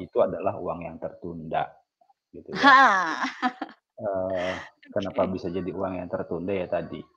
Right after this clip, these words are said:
Speaker 1: Ketika teman-teman tahu bahwa sampah memiliki nilai ekonomis, maka perlakukanlah dia selayaknya barang yang menghasilkan uang.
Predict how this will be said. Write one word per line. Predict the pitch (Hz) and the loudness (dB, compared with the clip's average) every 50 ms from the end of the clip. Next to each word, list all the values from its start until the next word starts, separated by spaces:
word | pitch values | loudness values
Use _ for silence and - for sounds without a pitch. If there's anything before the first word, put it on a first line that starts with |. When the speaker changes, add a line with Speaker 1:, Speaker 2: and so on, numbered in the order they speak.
| _ _ _ _ _ _ _ _ _ _ _ | _ _ _ _ _ _ _ _ _ _ _
Speaker 1:
Ketika | - 101 90 - - - - _ _ - - 92 82 - - _ _ - 98 85 82 - - - | -2 -2 -2 -2 -6 -14 -20 _ _ -4 -4 -4 -4 -6 -10 _ _ 2 2 2 2 0 -2 -4
teman-teman | 95 95 92 90 87 87 82 - 92 87 90 92 92 92 90 87 82 80 80 82 - _ _ - | -4 -2 -2 -4 -4 -6 -6 -4 -4 -4 -4 -2 -2 0 0 -2 -4 -6 -10 -12 -16 _ _ 0
tahu | 95 82 78 73 73 80 90 98 101 95 | 2 2 2 0 -2 -2 -2 -2 -2 -2
bahwa | 90 85 82 82 82 80 82 | -2 -2 -2 -2 -2 -4 -6
sampah | - - 76 80 85 - 87 87 85 85 85 | -6 -6 -6 -6 -4 -4 -4 -4 -4 -6 -8
memiliki | 85 87 85 82 80 80 80 - - 90 | -8 -8 -8 -8 -10 -10 -10 -8 -6 -6
nilai | 90 82 80 80 80 - | -6 -4 -4 -6 -6 -6
ekonomis, | - 73 76 - 85 85 82 85 80 80 76 71 76 82 101 117 117 - - - - _ _ _ _ _ _ _ _ _ _ _ _ _ _ _ _ _ _ - | -8 -10 -10 -10 -8 -8 -8 -8 -10 -10 -10 -10 -8 -6 -6 -6 -6 -10 -14 -18 -20 _ _ _ _ _ _ _ _ _ _ _ _ _ _ _ _ _ _ -12
maka | 85 82 76 - _ - 101 110 123 - - - _ _ _ _ _ _ _ _ | -10 -10 -10 -6 _ 0 2 2 0 -2 -6 -16 _ _ _ _ _ _ _ _
perlakukanlah | - - 101 104 - - 101 - 117 110 110 107 110 117 117 - - - _ _ _ _ - | 2 4 4 4 4 2 0 2 2 2 4 2 0 0 -2 -4 -12 -20 _ _ _ _ -8
dia | 104 98 82 80 92 104 107 107 - | -6 -4 -2 0 2 2 2 0 -2
selayaknya | - - 107 98 87 82 85 85 80 78 - - 98 101 | -4 -2 0 0 0 0 0 -2 -4 -6 -6 -6 -6 -2
barang | 90 82 - - 98 92 | 0 0 0 0 0 -2
yang | 85 85 82 | -4 -6 -8
menghasilkan | 80 78 - - - - - 82 80 78 | -8 -10 -10 -10 -10 -6 -6 -6 -6 -6
uang. | 78 82 80 78 76 80 85 | -4 -2 -2 -2 -2 -4 -8